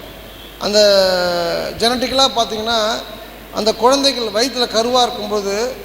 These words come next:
அதிக ப்ரெஷர் எடுக்கும்போது இந்த ஆட்டிசம் வருமா. So, நீங்க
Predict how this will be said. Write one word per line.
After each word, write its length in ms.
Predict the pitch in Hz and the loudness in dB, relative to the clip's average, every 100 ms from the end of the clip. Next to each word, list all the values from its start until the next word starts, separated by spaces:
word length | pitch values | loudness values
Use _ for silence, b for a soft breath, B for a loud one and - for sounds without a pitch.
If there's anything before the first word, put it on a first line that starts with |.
| - - - | -16 -18 -6
அதிக 340 | - 247 277 | -4 -2 -2
ப்ரெஷர் 420 | 220 220 214 247 | -2 -2 0 0
எடுக்கும்போது 340 | 220 185 208 233 | -2 -2 -2 0
இந்த 140 | 214 | 0
ஆட்டிசம் 440 | 185 196 220 190 165 | 0 0 -2 -4 -4
வருமா. 320 | 165 165 147 - - - - - | -4 -4 -8 -10 -18 -18 -18 0
So, 100 | 240 | 2
நீங்க 320 | 233 220 190 | 4 4 4